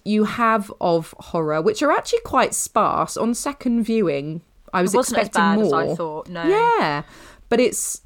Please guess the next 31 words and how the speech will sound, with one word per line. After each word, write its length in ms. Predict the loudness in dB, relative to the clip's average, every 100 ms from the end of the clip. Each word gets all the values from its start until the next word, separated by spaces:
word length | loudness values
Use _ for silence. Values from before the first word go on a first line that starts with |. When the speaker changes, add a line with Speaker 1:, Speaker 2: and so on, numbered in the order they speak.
| -10 0
Speaker 1:
but 120 | 0
it's 120 | 2
very 240 | 2 4
visceral 520 | 4 2 0 2 4 4
when 160 | 2
it's 140 | -2 -2
there. 380 | 0 2 0 -2
It 80 |
doesn't 240 | -2 -2 -4
Speaker 2:
Mm. 60 |
Speaker 1:
shy 320 | -4 0 2 2
away. 240 | 2 0
You 120 | -2
can 220 | -2 0
literally 340 | 0 -2 -4 -2
hear, 300 | 2 2 2
like, 280 | 0 -4 -6
the 80 |
gristle 500 | -4 -2 -4 -2 -2
on 80 | -2
the 80 | -4
bone, 480 | 0 0 2 -2 -4
and 100 | -6
you 80 | -4
Speaker 2:
Yeah. 120 | -2
Speaker 1:
see 180 | 2 2
a 60 |
lot 240 | 4 2 0
of 160 | -8 -4
Speaker 2:
<laughs> 60 |
Speaker 1:
blood. 460 | 0 2 2 -2